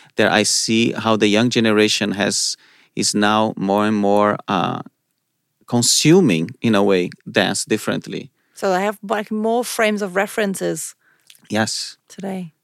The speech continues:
Speaker 1: Yes, they know things as well. Also, not, not only, like, movement as well. They are able to do things that, for example, I've been to the States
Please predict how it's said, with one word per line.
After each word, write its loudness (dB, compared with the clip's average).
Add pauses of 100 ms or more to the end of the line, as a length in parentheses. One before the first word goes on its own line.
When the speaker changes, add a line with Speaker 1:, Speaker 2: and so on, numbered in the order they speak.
Speaker 1:
Yes, -8
they 2
know 4
things -2
as 0
well. 2
Also, 0
not, -2
not -2
only, 0
like, 0
movement 2
as -2
well. 2
They 2
are 2
able 0
to -8
do -2
things -4
that, 0 (800)
for -4
example, 0
I've 0
been 2
to -6
the 0
States 2